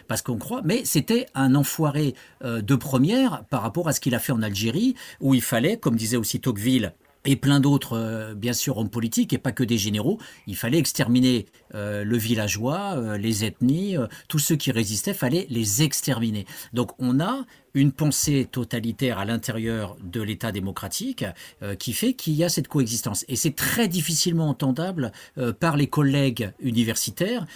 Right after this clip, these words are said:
qui ont les, les plus grosses difficultés à comprendre ce concept de niche totalitaire en démocratie, euh, qui a pu aussi produire du nazisme, qui venait de l'espace colonial, puisque, je le rappelle,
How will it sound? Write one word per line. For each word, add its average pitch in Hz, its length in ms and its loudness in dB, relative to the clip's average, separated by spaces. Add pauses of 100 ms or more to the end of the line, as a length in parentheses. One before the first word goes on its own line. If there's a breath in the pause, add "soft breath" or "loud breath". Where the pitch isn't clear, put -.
(160 loud breath)
qui 151 140 2
ont 147 320 4
les, 135 240 -4
les 131 120 -2
plus - 220 -2
grosses 190 300 2
difficultés 165 640 2
à 180 80 2
comprendre 160 400 0
ce - 80 -2
concept 147 340 0
de 131 60 4
niche 147 220 4
totalitaire 127 520 0
en 107 60 -4
démocratie, 104 580 -4 (320 loud breath)
euh, 110 160 -4
qui 139 220 0
a 123 40 2
pu - 140 -2
aussi 139 240 4
produire 175 440 0
du 151 140 4
nazisme, 156 640 2
qui 151 140 4
venait 190 220 6
de 175 80 2
l'espace 147 400 2
colonial, 131 460 4
puisque, - 260 0 (260 loud breath)
je - 160 0
le 113 80 2
rappelle, 214 480 0